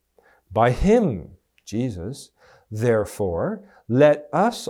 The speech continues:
offer the sacrifice of praise to God continually." In this lesson,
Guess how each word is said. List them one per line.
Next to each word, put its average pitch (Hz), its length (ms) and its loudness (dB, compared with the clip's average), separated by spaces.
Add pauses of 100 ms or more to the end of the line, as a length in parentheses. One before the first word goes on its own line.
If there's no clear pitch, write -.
offer 143 440 0
the 131 120 -4
sacrifice 117 840 -4
of 117 240 -10
praise 92 600 -8
to 120 120 -10
God 85 440 -10 (180)
continually." 113 840 -6 (3500)
In 160 180 6
this 165 220 4
lesson, 131 480 2